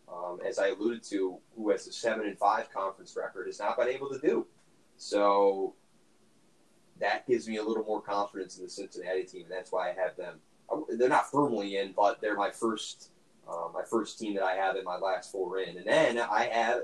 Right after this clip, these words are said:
the Richmond Spiders, as you mentioned, Austin. Uh,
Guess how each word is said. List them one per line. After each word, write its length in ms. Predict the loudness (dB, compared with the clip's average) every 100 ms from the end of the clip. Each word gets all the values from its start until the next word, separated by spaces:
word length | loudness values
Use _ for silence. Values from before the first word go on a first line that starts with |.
| 0
the 100 | 0
Richmond 420 | 0 -4 -6 -6
Spiders, 560 | -2 0 2 2 2 0
as 300 | 0 0 0
you 100 | 0
mentioned, 480 | 2 0 -2 -2 2
Austin. 560 | 4 4 0 -8 -6 -8 -12 _ _ _
Uh, 60 | -8